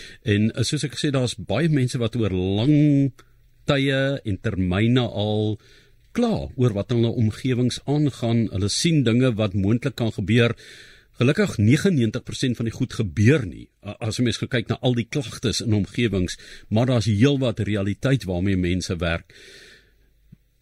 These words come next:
Toe die dinge gebeur en mense sê, ehm, "Kom haal die goed uit julle huise uit, julle huise word bedreig." Wat, wat gaan eers deur 'n mens se kop? Wat,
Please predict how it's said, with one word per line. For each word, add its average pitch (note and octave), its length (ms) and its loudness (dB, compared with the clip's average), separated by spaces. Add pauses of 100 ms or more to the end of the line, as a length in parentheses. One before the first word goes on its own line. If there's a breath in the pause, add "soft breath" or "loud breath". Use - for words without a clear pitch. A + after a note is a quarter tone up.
(300)
Toe G#3 160 4
die E3 200 2
dinge C#3+ 320 4
gebeur G#2+ 640 0
en A2 180 0
mense A#2 280 0
sê, B2+ 480 0
ehm, G2+ 680 0 (400)
"Kom C3+ 180 2
haal B2 240 -2
die D#3 120 2
goed - 260 -4
uit C3+ 120 2
julle A2+ 200 2 (120)
huise A#2+ 220 0
uit, G2+ 200 0
julle F#2+ 180 -2
huise G2 320 -2
word F2+ 280 -6
bedreig." F2 600 -4
Wat, - 340 -8 (320)
wat - 180 -8
gaan G3 180 -2
eers D3 180 0
deur G#2+ 300 0
'n G2 60 0
mens F2+ 160 -2
se - 100 -10
kop? - 280 -8
Wat, G#2+ 160 -4